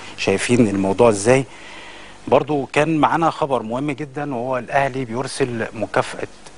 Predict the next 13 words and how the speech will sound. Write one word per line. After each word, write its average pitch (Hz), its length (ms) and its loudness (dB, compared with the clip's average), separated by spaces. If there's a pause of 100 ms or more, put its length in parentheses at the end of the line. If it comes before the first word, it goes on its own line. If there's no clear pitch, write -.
الدوري 107 420 4
وافريقيا 127 640 2 (140)
لكابتن 101 680 -4
احمد 101 280 -2
فتحي، 139 360 -2 (600)
آه، 101 360 4
برئاسه 113 500 -2 (160)
اداره 107 280 0 (120)
النادي 107 440 0
الاهلي 117 440 0
كابتن 104 340 -10
محمود 101 420 -8
الخطيب. 123 460 -6